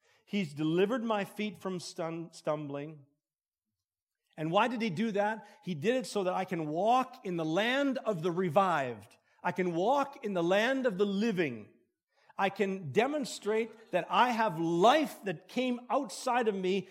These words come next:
from God himself because I'm dwelt, indwelt by God himself. The Holy Spirit lives in me. One of the Hebrew words for rest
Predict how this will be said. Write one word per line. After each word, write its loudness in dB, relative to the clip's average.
from -2
God 6
himself 0
because -4
I'm -2
dwelt, 0
indwelt 0
by 2
God 0
himself. -8
The -12
Holy -8
Spirit -10
lives -12
in -10
me. -14
One 2
of 0
the -2
Hebrew -2
words 0
for -8
rest -8